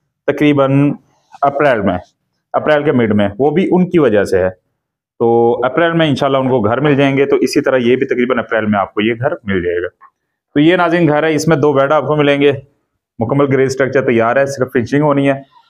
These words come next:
आपने हुक्म लगाना है और हमने इंशाल्लाह घर तैयार करके आपके हैंड ओवर कर देना है। और अगर मुकम्मल घर तैयार चाहिए, डेढ़ स्टोरी का भी हमारे पास घर जो सा वो अवेलेबल है, वो आप अभी आके चाहे विजिट करें और उसको घर को आप फाइनल कर सकते हैं।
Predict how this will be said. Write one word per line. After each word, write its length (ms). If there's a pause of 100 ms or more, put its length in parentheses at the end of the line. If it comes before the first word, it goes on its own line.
(140)
आपने 320
हुक्म 300
लगाना 280
है 60
और 80
हमने 220
इंशाल्लाह 320
घर 180
तैयार 340
करके 360
आपके 340
हैंड 380
ओवर 160
कर 160
देना 220
है। 60 (680)
और 340
अगर 300
मुकम्मल 400
घर 140
तैयार 360
चाहिए, 260
डेढ़ 300
स्टोरी 380
का 180
भी 140
हमारे 260
पास 240
घर 160
जो 220
सा 140
वो 140 (120)
अवेलेबल 380
है, 60 (400)
वो 220
आप 360 (480)
अभी 280
आके 240
चाहे 340
विजिट 260
करें 240
और 160
उसको 260
घर 160
को 120
आप 80
फाइनल 340 (240)
कर 100
सकते 360
हैं। 60